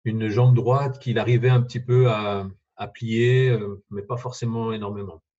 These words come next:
Euh, beaucoup de perte d'équilibre, euh, quelques crises d'épilepsie,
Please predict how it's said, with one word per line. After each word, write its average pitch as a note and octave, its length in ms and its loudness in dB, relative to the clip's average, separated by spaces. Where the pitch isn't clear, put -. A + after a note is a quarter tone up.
Euh, G2 160 -16
beaucoup B2 280 -4
de B2 60 -4
perte B2 180 0
d'équilibre, A#2 760 -6
euh, G2+ 360 -8
quelques - 280 -16
crises G#2+ 220 -8
d'épilepsie, A2+ 920 -8